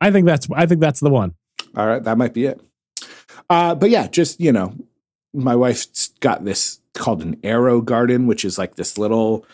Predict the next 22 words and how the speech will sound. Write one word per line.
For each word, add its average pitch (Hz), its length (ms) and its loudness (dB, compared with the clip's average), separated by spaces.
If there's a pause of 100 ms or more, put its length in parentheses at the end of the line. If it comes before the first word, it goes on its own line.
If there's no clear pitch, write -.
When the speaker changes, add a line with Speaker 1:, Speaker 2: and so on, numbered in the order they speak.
(280)
Speaker 2:
thing 117 600 -2
that 110 180 -4
you 95 120 -8
put - 200 -6
little 104 180 -6
plants 110 440 -6
in, 113 180 -2
and 101 120 -6
she 98 140 -6
can 92 100 -8
grow 110 220 -2
a 98 60 -2
garden 107 380 -2
year 113 220 0
round. 113 540 0
So 113 120 -8
she's 113 240 -4
been 104 160 -6
playing 117 420 0
with - 160 -8
that. 120 380 -2 (420)
We're, 101 300 2